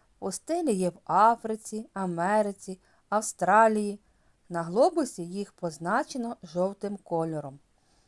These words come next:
У пустелі дуже спекотно, але не завжди. Уночі в пустелі холодно, а взимку лютують справжні морози. Пустелі бувають кам'янистими та піщаними. Води у пустелі дуже мало,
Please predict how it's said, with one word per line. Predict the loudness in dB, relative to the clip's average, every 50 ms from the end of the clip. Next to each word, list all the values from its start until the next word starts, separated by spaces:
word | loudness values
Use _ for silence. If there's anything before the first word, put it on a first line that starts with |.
| _ _ _ _
У | -14 -12
пустелі | -10 -10 -10 -8 -4 -2 0 0 0 0 -2
дуже | -2 -4 -4 -4 -4 -4 -4
спекотно, | -6 -6 -6 -6 -6 -2 0 2 2 2 2 0 -4 -10 -10 -12 _ _ _ _ _ _
але | 0 2 2 2 2 0
не | -2 -4
завжди. | -2 -2 -2 -2 -2 -4 -8 -6 -6 -6 -6 -8 -12 _ _ _ _ _ _ _ _ _
Уночі | -6 -4 -2 -2 -4 -4 -6 -6 -4 -2 -2 -4
в | -6 _ _ _ _ _ _ -10
пустелі | -10 -10 -10 -4 -2 0 2 2 2 0
холодно, | -2 -2 0 2 2 4 2 2 0 -4 -6 -8 -10 -10 -10 _ _ _ _ _ _ _
а | -4 -2
взимку | -2 -2 -4 -2 0 0 0 0 -2 -2 -2 -2
лютують | -2 -4 -4 -4 -4 -4 -4 -4
справжні | -6 -4 -2 0 2 2 0 0 -4 -6
морози. | -4 -2 -2 0 0 0 0 -2 -4 -8 -16 -18 _ _ _ _ _ _ _ _ _ _ _ _
Пустелі | -12 -12 -12 -6 -2 0 0 0 0 -2
бувають | -2 -2 0 2 2 2 0 -2 -4
кам'янистими | -8 -8 -6 -4 -4 -6 -6 -6 -4 -4 -4 -6 -6 -6 -6 -4 -4 -4 -4 -8 _ _ _ _ _ _
та | -6 -6
піщаними. | -4 -4 -4 -4 -4 -4 -4 -2 -2 0 0 -2 -2 -4 -6 -8 -12 -16 _ _ _ _ _ _ _ _ _ _ _ _ _
Води | -4 -2 -2 0 0 2 0 0
у | 0 -2 -4
пустелі | -6 -6 -8 -8 -4 0 0 0 0 0 -2
дуже | -6 -6 -4 -4 -4 -2 0 0
мало, | 0 2 2 4 4 4 4 2 -2 -8